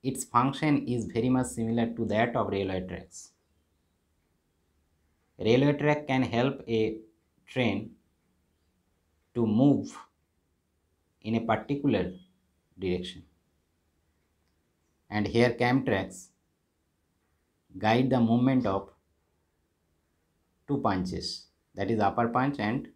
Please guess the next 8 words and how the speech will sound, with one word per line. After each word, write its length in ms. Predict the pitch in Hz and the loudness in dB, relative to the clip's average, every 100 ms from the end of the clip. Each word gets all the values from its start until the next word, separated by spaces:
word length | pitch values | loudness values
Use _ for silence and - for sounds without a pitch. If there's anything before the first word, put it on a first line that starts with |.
| _ - | _ -12
lower 220 | 85 78 | -8 -8
punches. 600 | - - - - - - _ _ _ _ _ _ _ _ _ _ _ _ _ _ _ _ _ _ _ _ _ _ _ _ _ _ _ _ _ | -10 -18 -20 -20 -20 -20 _ _ _ _ _ _ _ _ _ _ _ _ _ _ _ _ _ _ _ _ _ _ _ _ _ _ _ _ _
So 240 | - 175 | -6 2
this 280 | 160 165 170 | 4 4 4
option 380 | 151 143 - 156 | 0 0 0 2
will 140 | 147 | 4
be 120 | 143 143 | 4 2
confirmed 720 | 135 123 131 143 107 90 | 2 0 2 2 2 -2